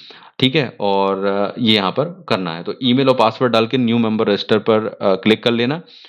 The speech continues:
इसके बाद यहाँ पर जो आगे आपको इन्फॉर्मेशन देनी है वो मैं आपको बता देता हूँ, step by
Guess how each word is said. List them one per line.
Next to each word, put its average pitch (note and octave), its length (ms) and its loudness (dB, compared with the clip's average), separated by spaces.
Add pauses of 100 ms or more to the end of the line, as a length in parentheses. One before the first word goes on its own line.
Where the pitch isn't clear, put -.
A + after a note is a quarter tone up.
(160)
इसके C3+ 240 4
बाद D#3+ 320 2
यहाँ B2+ 160 -2
पर C#3 160 -4
जो C#3 120 -6
आगे B2 320 2
आपको B2 280 0
इन्फॉर्मेशन A#2 560 4
देनी G#2+ 240 4
है B2+ 60 4
वो A#2+ 140 0
मैं G2 120 2
आपको F2+ 220 -2
बता F#2 200 2
देता F#2+ 180 0
हूँ, C#3+ 100 2
step B2+ 300 0
by C3 120 4